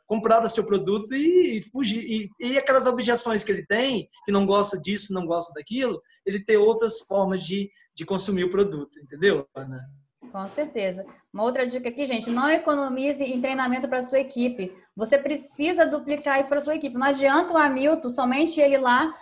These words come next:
Speaker 2: fazer um pós-venda eficiente. O Hamilton precisa ensinar as pessoas que estão no time dele a fazerem um pós-venda também. Porque senão vai ficar tudo em cima do Hamilton e daqui a um tempo ninguém vai tá fazendo isso. Mas como o Hamilton é uma pessoa que ele fala pras pessoas e ele tá fazendo, a,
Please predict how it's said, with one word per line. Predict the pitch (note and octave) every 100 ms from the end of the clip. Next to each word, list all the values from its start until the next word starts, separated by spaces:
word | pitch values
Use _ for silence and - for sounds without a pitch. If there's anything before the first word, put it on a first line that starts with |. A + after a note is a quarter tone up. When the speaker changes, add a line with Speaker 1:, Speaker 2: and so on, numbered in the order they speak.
| - -
Speaker 2:
fazer | C4 B3+ C4+
um | C#4
pós-venda | C4+ C4 A#3+ A3+ B3 B3+
eficiente. | B3 A#3+ - B3 G3+ F#3+ F3+ - _ _
O | A3
Hamilton | A3 C4+ D#4
precisa | C#4+ B3+ - C#4+ F4+
ensinar | F4 E4 D#4 C4+ C4 D#4+ D4+ - _ -
as | A3+ -
pessoas | C4 C4 C#4 C#4 F4 F4
que | D4+
estão | D4+ C4+ C4
no | B3+
time | - B3
dele | A3+ A3+ C#4+ D4
a | D4
fazerem | D4+ D4 D#4+ G4
um | F4
pós-venda | D4 C#4 B3 B3 A#3+
também. | A#3 G#3 F#3+ F#3 - _ _ -
Porque | D4
senão | C#4+ C4 C4 E4
vai | D4 D4
ficar | - D#4+
tudo | D#4+
em | F4+
cima | F4+ E4
do | D4+
Hamilton | D4+ C#4+ C4+ E4 F4 F4+ _ _ -
e | E4
daqui | E4+ E4+
a |
um | E4 D#4+ D#4+
tempo | D4 D#4+ E4+
ninguém | D#4+ D4+
vai | D#4
tá | D#4+
fazendo | D#4+ D#4 D4+ D4+
isso. | E4 C4 B3+ C4 _ _ _ _
Mas | B3+ D4+ -
como | - F#4 A4
o |
Hamilton | F#4+ D#4 D4 D4
é |
uma | C#4 C4+
pessoa | C4 - B3 B3
que | C4
ele | B3 C4
fala | - - A#3+ C4+ E4+ D#4
pras | C4 B3+
pessoas | A#3+ A#3+ A#3 A3+ A3
e |
ele | A3 A3 G#3+
tá | C#4
fazendo, | F4 C#4 G#3+ A3+ B3
a, | B3 G#3